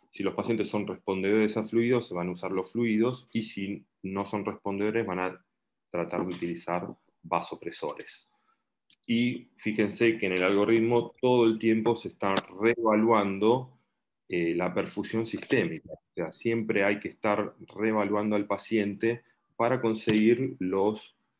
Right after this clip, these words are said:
lo que se llaman targets de la terapéutica, que son la presión arterial médica, un,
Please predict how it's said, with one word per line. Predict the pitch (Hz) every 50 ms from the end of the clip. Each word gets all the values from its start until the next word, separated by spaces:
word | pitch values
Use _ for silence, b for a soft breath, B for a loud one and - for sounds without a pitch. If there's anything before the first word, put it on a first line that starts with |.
| _ _ _ _ _ _ _ _ _
lo | - - - 87 85 -
que | 90 87
se | - -
llaman | 87 - 104 104 104 104 101 98 95 -
targets | 113 110 110 107 107 101 101 110 113 110 113 - - - - _ _ _ _
de | - - 87
la | 82 82 85
terapéutica, | - 90 87 92 87 110 107 104 101 101 113 110 113 107
que | - -
son | 90 - - 85 80 80 80
la | 82 80 -
presión | 85 87 - - 98 90
arterial | 90 85 87 90 90 95 92 95 104
médica, | 107 107 107 104 104 104 - 101 98 92
un, | 90 87 87 90 87 87 85 87 85 87 85